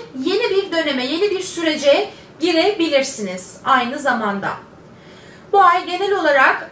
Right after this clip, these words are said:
<coughs> e, bu şekilde sizi de etkiliyor olacak. Dediğim gibi on üç Ağustos tarihi ile yirmi Ağustos tarihleri arasında dikkatli olmakta ekstra fayda var.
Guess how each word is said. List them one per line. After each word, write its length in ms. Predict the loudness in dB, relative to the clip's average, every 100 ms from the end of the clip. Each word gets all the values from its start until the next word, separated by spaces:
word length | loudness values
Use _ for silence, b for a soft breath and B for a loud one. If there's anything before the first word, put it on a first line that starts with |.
| -2 0
<coughs> 80 | 0 0 0 0 -4 -8 -12 -20 -20 -20 -20 -20 -20 -20 -20 -20 -20 B B B B B -2
e, 480 | 0 2 0 -2 -2
bu 80 | -2
şekilde 580 | 0 -2 -4 -2 0 0
sizi 320 | -2 -4 -2
de 60 | -2
etkiliyor 520 | -2 -4 -6 -4 -4
olacak. 420 | -2 4 4 4 -6
Dediğim 340 | -6 -6 -6
gibi 140 | -4 -2
on 180 | -2
üç 140 | -2 -4
Ağustos 440 | -4 -2 -4 -2
tarihi 380 | 0 0 0 -4
ile 120 | -8
yirmi 280 | -6 -6 -4
Ağustos 420 | -4 -4 -8 -4
tarihleri 520 | 2 2 2 0 2
arasında 400 | 2 -4 -8 -10
dikkatli 400 | -8 -2 -2 0
olmakta 560 | 0 0 -2 2 2 2 B B B
ekstra 420 | 0 0 -4 -6
fayda 320 | -2 -2 0
var. 180 | 2 2